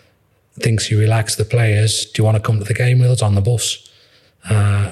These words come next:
we'll take you to the game. We'll give you tickets. You'll have to come home by yourself. Um, but, you know, do you fancy coming to the game?" So we went to the, we went to the Newcastle game. It finished one one. We left after, like, sixty-five minutes. It was that cold, and again, we didn't have,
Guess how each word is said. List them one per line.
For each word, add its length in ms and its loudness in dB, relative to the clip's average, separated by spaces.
we'll 140 2
take 200 -2
you 80 -2
to 80 0
the 100 0
game. 360 2
We'll 140 2
give 160 0
you 80 2
tickets. 1120 -4
You'll 140 2
have 160 -2
to 80 -18
come 160 2
home 300 4
by 200 2
yourself. 680 0
Um, 680 0
but, 180 0
you 100 2
know, 140 2
do 60 0
you 60 2
fancy 280 -2
coming 220 0
to 40 -4
the 120 0
game?" 300 0
So 240 0
we 120 4
went 200 2
to 60 -12
the, 320 0
we 120 2
went 160 0
to 40 -2
the 80 2
Newcastle 500 0
game. 240 2
It 120 -2
finished 280 0
one 200 2
one. 340 2
We 160 4
left 320 0
after, 240 -2
like, 260 0
sixty-five 680 -2
minutes. 340 0
It 100 -2
was 260 -4
that 460 -4
cold, 400 2
and 100 2
again, 300 2
we 80 2
didn't 180 2
have, 320 -2